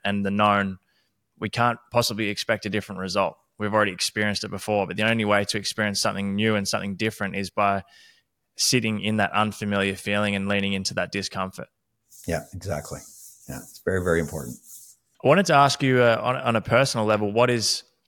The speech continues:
Speaker 1: I guess, some of the things that you are most proud of personally within business? You know, obviously you've had a lot of success in, in a number of different areas.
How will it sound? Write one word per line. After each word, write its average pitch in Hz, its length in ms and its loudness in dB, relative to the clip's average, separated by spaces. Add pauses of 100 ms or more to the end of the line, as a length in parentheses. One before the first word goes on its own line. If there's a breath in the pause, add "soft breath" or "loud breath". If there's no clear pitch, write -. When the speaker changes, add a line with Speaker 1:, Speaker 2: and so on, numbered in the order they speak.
(160)
Speaker 1:
I 117 80 4
guess, 107 180 0
some 123 220 2
of 120 60 -4
the 113 100 -2
things 113 540 -2
that 107 180 2
you 113 240 2
are 107 320 4
most 107 320 0
proud 110 260 4
of 104 160 2
personally 107 420 0
within 104 340 -2
business? 98 520 -4
You 107 60 -4
know, 104 80 0
obviously 101 320 0
you've 101 100 -4
had 110 120 4
a 104 40 4
lot 110 180 4
of 98 80 0
success 107 560 0
in, 104 120 -4
in 98 80 -4
a 101 40 -4
number 104 240 0
of 95 80 -6
different 98 300 -4
areas. 101 460 2